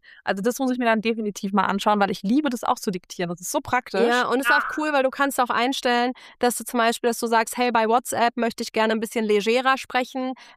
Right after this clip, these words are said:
Speaker 2: bei
Speaker 1: Ja.
Speaker 2: E-Mails möchte ich mehr Business.“ Und dann fragt er dich auch, dann macht er dir bei dem einen schöne Absätze, bei dem anderen vielleicht nicht, ne, und so. Also,
Speaker 1: Mhm.
Speaker 2: ähm, er macht das dann, er passt es dann auch so ein bisschen, äh, an, wie du halt eben möchtest, dass das, äh, gemacht wird.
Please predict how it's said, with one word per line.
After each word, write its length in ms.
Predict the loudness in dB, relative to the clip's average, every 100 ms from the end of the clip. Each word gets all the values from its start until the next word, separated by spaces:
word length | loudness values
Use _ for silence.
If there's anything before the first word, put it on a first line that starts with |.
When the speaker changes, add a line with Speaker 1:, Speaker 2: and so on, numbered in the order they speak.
| 0
Speaker 2:
bei 120 | 0
Speaker 1:
Ja. 160 | 2
Speaker 2:
E-Mails 380 | 2 4 2 0
möchte 180 | -4 -4
ich 80 | -2
mehr 160 | -2
Business.“ 540 | 0 -2 -2 -2 0 -2 -12 -8
Und 100 | -2
dann 180 | 0 0 0
fragt 220 | 0 0
er 60 | -2
dich 180 | -2
auch, 320 | 2 2 2 -2
dann 120 | -2
macht 180 | 0 -2
er 60 |
dir 160 | -2 0
bei 80 | 0
dem 120 | 2
einen 300 | 2 2 -2
schöne 360 | -2 0 2 2
Absätze, 540 | 0 -2 -4 -2 -2
bei 120 | 0
dem 160 | 0 0
anderen 320 | 0 2 2
vielleicht 360 | 2 0 0 0
nicht, 360 | 0 0 -2
ne, 280 | 2 2 2
und 140 | 0 2
so. 240 | 2 2 -2 -14 -8
Also, 360 | -4 2 4 4
Speaker 1:
Mhm. 40 | 2
Speaker 2:
ähm, 500 | 2 2 0 -2 -6 _
er 240 | -10 -2
macht 220 | 0 0 -2
das 120 | 0
dann, 300 | 0 2 0
er 120 | -2
passt 280 | -2 -4 -4
es 80 | -2
dann 100 | 0
auch 140 | 0
so 100 | 0
ein 60 | -4
bisschen, 420 | -2 0 0 0
äh, 200 | 2 0
an, 300 | 2 0 0
wie 80 | -2
du 180 | -4 -2
halt 160 | 0
eben 160 | 0 0
möchtest, 420 | 0 -2 -8 -12
dass 140 | -14 -12
das, 300 | -14 -14 -12
äh, 140 | -10
gemacht 320 | -8 -8 -10 _
wird. 220 | -10 -10